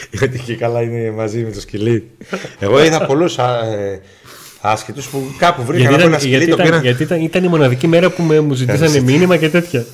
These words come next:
Speaker 1: Καλησπέρα σε όλους. Πάμε να μας που μπορεί να αλλάξει πολλά για την ψυχολογία της ομάδας, λέει ο Κρίς. Συμφωνώ.
Speaker 2: Όχι, για τη δικιά μας ψυχολογία.
Speaker 1: Για,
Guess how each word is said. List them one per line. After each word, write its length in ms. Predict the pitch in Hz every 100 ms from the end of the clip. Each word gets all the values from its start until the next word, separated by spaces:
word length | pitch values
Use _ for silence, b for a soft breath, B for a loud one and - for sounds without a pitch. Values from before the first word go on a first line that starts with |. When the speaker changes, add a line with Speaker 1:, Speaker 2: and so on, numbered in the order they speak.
| -
Speaker 1:
Καλησπέρα 520 | - 117 - 151 147
σε 140 | 131 143
όλους. 240 | 147 127
Πάμε 240 | - 139 139
να 100 | 127
μας 200 | 139 127
που 60 |
μπορεί 240 | 123 123 135
να 100 | 131
αλλάξει 280 | 135 127 -
πολλά 180 | 127
για 100 | 135
την 80 | 127
ψυχολογία 420 | - 123 117 127
της 100 | 123
ομάδας, 380 | 127 127 135 127
λέει 220 | 123 139 135
ο 100 | 131
Κρίς. 300 | 143 131 -
Συμφωνώ. 420 | - - 113 139
Speaker 2:
Όχι, 100 | 135 113
για 120 | 131
τη 100 | 127
δικιά 220 | 120 151
μας 140 | 156
ψυχολογία. 460 | - - 101 95 95
Speaker 1:
Για, 300 | 104 117 117